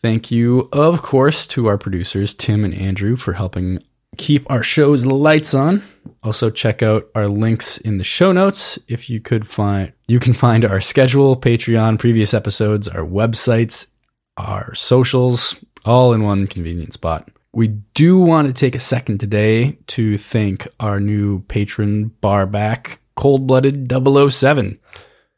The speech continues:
Thank you a million times for supporting our show.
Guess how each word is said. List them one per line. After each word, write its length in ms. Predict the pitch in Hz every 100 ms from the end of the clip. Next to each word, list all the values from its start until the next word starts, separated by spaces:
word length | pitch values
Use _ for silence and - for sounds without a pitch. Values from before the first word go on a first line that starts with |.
| _ _ -
Thank 240 | 98 95
you 440 | 101 98 95 95 95 _ _ _ _ _ _ _ -
a 40 |
million 400 | 104 110 123 117
times 460 | 107 87 90 - - _ _ _ _ _ _
for 60 | -
supporting 460 | - - 85 82 78
our 80 |
show. 340 | - - -